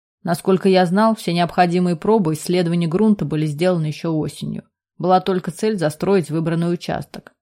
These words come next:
И вот с этим возникла проблема. Максим Евгеньевич пытался сотрудничать с несколькими фирмами и, как оказалось, знатно потрепал нервы нашим конкурентам.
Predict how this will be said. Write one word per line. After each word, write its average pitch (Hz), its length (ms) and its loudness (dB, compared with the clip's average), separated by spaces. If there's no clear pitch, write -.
И - 80 -6
вот 175 180 -2
с - 80 -4
этим 208 240 0
возникла 151 440 -4
проблема. 156 640 -6
Максим 190 340 0
Евгеньевич 190 600 2
пытался 170 400 0
сотрудничать 180 680 -2
с - 60 -6
несколькими 170 540 -4
фирмами 151 680 -6
и, 233 140 0
как 156 240 -4
оказалось, 151 680 -6
знатно 180 400 0
потрепал 165 420 -4
нервы 170 320 -2
нашим 147 340 -6
конкурентам. - 720 -8